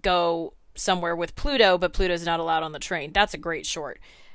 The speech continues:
This is really close to the transitional period from Mickey just having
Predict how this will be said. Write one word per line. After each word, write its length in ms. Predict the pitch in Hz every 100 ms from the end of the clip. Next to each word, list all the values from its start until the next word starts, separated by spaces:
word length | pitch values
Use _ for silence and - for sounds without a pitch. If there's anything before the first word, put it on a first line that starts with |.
| - - - - -
This 280 | 208 339 466
is 140 | 339
really 340 | 220 320 311
close 440 | - - 262 185 -
to 100 | 202
the 100 | 208
transitional 600 | - 214 202 226 220 220
period 380 | - 220 208 202
from 240 | 208 196
Mickey 320 | 214 214 214 185
just 260 | 190 196
having 720 | 214 196 190 190 185 180 170